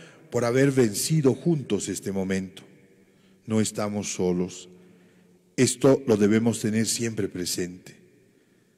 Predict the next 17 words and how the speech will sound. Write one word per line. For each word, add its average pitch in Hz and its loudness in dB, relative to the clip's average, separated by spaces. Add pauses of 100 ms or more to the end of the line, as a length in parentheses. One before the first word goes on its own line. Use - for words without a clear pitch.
(260)
Recuerdo 98 0
lo 101 2
que 104 -4
el 92 -4
Papa 98 -4
Francisco 104 0
nos 98 -2
dijo 110 0
algunos 104 -4
días 110 0
atrás. 113 -6 (680)
Solo 160 4
podemos 143 4
salir 135 2
de 127 4
esta 120 -2
situación 156 0